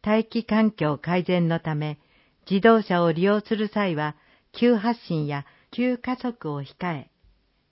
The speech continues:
暖房は室温二十度をめどに設定し、重ね着などの工夫をしましょ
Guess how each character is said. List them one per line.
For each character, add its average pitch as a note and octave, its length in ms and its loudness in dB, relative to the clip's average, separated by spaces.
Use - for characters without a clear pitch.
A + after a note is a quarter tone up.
暖 F#3 220 2
房 F3+ 280 0
は E3 200 -4
室 A#3+ 160 2
温 G#3 280 0
二 F#3 180 0
十 B3+ 220 -2
度 F3 180 0
を D#3 60 0
め F#3 160 -2
ど E3+ 120 -2
に D3 140 -6
設 D#3 180 -8
定 D#3 260 -6
し、 C#3+ 300 -14
重 G3+ 100 0
ね A3 160 2
着 A#3 120 0
な A#3+ 160 2
ど G3 120 -2
の D3+ 160 -4
工 D#3+ 160 -8
夫 F3 280 -2
を F3 100 -2
し E3+ 160 -12
ま D#3 140 -6
し - 160 -14
ょ C3+ 200 -10